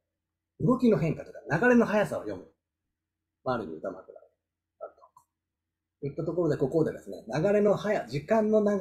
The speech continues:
れの速さにですね、例えてるんですね。まあ、それとともにこの飛鳥川って響きから、昨日、今日、明日っていうところからの流れの速さから、まあ、時間の、まあ、その、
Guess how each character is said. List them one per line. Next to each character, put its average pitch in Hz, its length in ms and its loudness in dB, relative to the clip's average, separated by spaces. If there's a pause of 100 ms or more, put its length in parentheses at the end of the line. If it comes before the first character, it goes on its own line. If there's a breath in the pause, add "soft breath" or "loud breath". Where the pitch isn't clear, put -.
れ 208 80 2
の 196 80 0
速 180 220 6
さ 117 80 -4
に 90 80 -8
で - 120 -18
す - 60 -20
ね、 - 180 -20 (240)
例 117 120 -4
え - 40 -10
て - 100 -20
る - 80 -20
ん - 20 -20
で - 80 -20
す - 60 -12
ね。 - 160 -14 (480)
ま 175 100 -8
あ、 160 100 -12 (320)
そ - 180 -4
れ 220 100 2
と 226 100 4
と 214 80 4
も 196 100 4
に - 60 -2
こ 123 60 -2
の 113 140 -6
飛 - 180 -8
鳥 180 120 0
川 156 200 2
っ 156 100 -8
て - 80 -10
響 151 320 -4
き - 60 -20
か 185 100 4
ら、 170 100 -2
昨 - 120 -14
日、 135 80 0
今 196 240 6
日、 147 80 -2
明 127 100 2 (120)
日 131 280 -6
っ - 40 -14 (580)
て 131 60 -4
い 135 60 -2
う - 40 -12
と 156 100 -2
こ 175 120 -2
ろ 190 140 0
か 202 120 -4
ら 196 100 4
の 117 160 -2
流 127 200 -2
れ 160 80 0
の 156 140 2
速 151 200 -2
さ 135 140 -6
か 170 120 -8
ら、 185 300 -2 (240)
ま 113 80 -6
あ、 - 40 -8
時 110 120 -8
間 127 220 2
の、 127 300 -2 (160)
ま - 100 -8
あ、 - 20 -10
そ - 100 -12
の、 87 160 -12